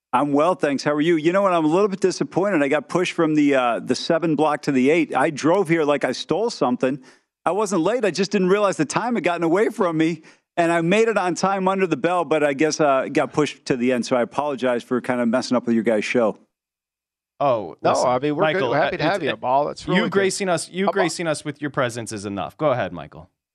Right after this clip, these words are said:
Speaker 3: Uh, Amal, uh, half the Survivor contest got eliminated
Speaker 1: Yeah.
Speaker 3: last week.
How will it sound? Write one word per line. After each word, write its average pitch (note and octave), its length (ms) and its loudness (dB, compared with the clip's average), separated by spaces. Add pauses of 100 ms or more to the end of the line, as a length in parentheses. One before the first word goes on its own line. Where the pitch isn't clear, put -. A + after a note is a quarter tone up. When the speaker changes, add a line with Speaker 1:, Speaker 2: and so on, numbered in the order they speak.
Speaker 3:
Uh, F#3+ 120 2 (140)
Amal, G3+ 500 2
uh, F3 340 -2
half G3+ 340 0
the G3 120 -4
Survivor E3 480 0
contest D3 640 -4
got C#3+ 160 0
eliminated C#3+ 520 -2
Speaker 1:
Yeah. C3+ 120 2
Speaker 3:
last C3 240 -4
week. C#3+ 260 -4